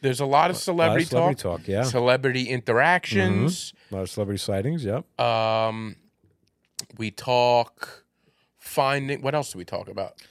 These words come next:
Speaker 2: Um, <laughs> we do, we talked about Chick a little bit.
Speaker 1: We did talk about
Speaker 2: We
Speaker 1: Chick.
Speaker 2: talked about
Speaker 1: You'll find out
Speaker 2: driving.
Speaker 1: where he is.
Speaker 2: Yeah, we talked
Speaker 1: And if
Speaker 2: about,
Speaker 1: he's
Speaker 2: oh, some
Speaker 1: coming back.
Speaker 2: embarrassing, uh, childhood things exposed.
Speaker 1: Yes.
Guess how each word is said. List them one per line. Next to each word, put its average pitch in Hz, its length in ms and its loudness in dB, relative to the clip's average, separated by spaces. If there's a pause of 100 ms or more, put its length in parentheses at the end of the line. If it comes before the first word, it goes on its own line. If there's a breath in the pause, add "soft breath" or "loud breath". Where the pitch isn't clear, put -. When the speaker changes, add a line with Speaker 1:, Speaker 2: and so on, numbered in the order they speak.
(560 soft breath)
Speaker 2:
Um, 98 1120 -2 (180)
<laughs> 139 220 2
we 131 120 2
do, 123 200 -2
we 131 240 2
talked 151 240 0
about 135 160 2
Chick 165 240 0
a 165 40 -2
little 160 140 2
bit. 180 200 2
Speaker 1:
We 143 100 0
did 151 160 4
talk 131 200 4
about 104 180 2
Speaker 2:
We - 60 -10
Speaker 1:
Chick. - 20 -10
Speaker 2:
talked 143 100 2
about 135 100 4
Speaker 1:
You'll 190 120 8
find 208 320 6
out 170 180 8
Speaker 2:
driving. 165 100 4
Speaker 1:
where 131 220 6
he 107 120 2
is. - 180 -2
Speaker 2:
Yeah, 117 240 2
we 117 180 -6
talked 147 200 0
Speaker 1:
And 131 120 4
if 143 60 8
Speaker 2:
about, 135 60 2
Speaker 1:
he's 156 100 4
Speaker 2:
oh, 151 40 6
some 127 160 2
Speaker 1:
coming 120 140 2
back. - 80 2
Speaker 2:
embarrassing, 135 560 4
uh, 107 400 0 (120)
childhood 113 680 0 (200)
things 110 260 -2
exposed. 104 300 0
Speaker 1:
Yes. - 420 -8